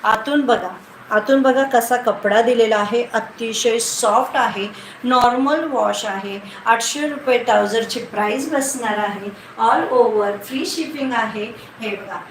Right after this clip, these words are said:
स्मॉल to डबल एक्सेल पर्यंत साईज अव्हेलेबल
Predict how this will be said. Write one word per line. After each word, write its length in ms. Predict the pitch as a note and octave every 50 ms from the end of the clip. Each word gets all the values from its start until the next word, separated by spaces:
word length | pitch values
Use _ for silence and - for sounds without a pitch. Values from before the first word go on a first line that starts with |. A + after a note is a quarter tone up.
| - - - -
स्मॉल 420 | - - C4 C4+ C4 B3+ - -
to 100 | - E4
डबल 380 | B3+ C4 B3+ B3+ - A#3+ A#3+ A3+
एक्सेल 340 | A3+ A3 - - A#3 G#3+
पर्यंत 400 | G#3+ - A3 G#3 G#3 G#3+ G#3+ -
साईज 600 | G#3+ G#3 - - A#3 G#3+ G#3 G3+ G#3 G#3+ G#3 -
अव्हेलेबल 600 | - A3+ G#3 G3+ G#3 G#3 G3+ G3+ G#3 G3+ G#3 A#3